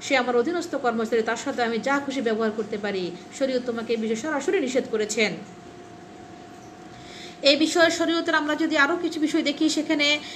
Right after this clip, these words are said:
ইবনে মাজাহ শরীফে একটি বলা, বলা আছে যে রাসূল সাল্লাল্লাহু আলাইহি ওয়াসাল্লাম বলেছেন, "তোমরা শ্রমিকের গায়ের ঘাম শুকানোর পূর্বেই তার পরিশ্র-, পারিশ্রমিকটা তাকে দিয়ে দাও।" রাসূল সাল্লাল্লাহু আলাইহি ওয়াসাল্লাম সুন্দর করে সেখানে বলছেন, "উতু,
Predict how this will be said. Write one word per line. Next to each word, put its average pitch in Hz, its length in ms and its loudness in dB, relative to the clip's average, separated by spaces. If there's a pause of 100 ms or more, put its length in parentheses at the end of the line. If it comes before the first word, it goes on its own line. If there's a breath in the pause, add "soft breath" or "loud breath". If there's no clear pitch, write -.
(120)
ইবনে 277 260 2
মাজাহ 262 300 4
শরীফে 302 340 2
একটি 277 200 -2
বলা, 262 280 2
বলা 254 220 4
আছে 269 320 4
যে 269 280 6 (840 loud breath)
রাসূল 254 240 6
সাল্লাল্লাহু 330 440 4
আলাইহি 294 60 4
ওয়াসাল্লাম 349 320 4
বলেছেন, - 320 -4
"তোমরা 311 240 4
শ্রমিকের 330 580 2
গায়ের 240 320 4
ঘাম 277 300 -4 (120)
শুকানোর 302 560 -2
পূর্বেই 392 280 2
তার 320 240 2
পরিশ্র-, 285 400 -2
পারিশ্রমিকটা 277 560 2
তাকে 247 240 0
দিয়ে 269 200 0
দাও।" 240 200 6
রাসূল 320 240 -2
সাল্লাল্লাহু 269 300 -2
আলাইহি - 20 -2
ওয়াসাল্লাম 330 280 -6
সুন্দর 330 120 0
করে 254 180 2
সেখানে 254 300 -2
বলছেন, 226 440 4 (480 loud breath)
"উতু, 311 560 4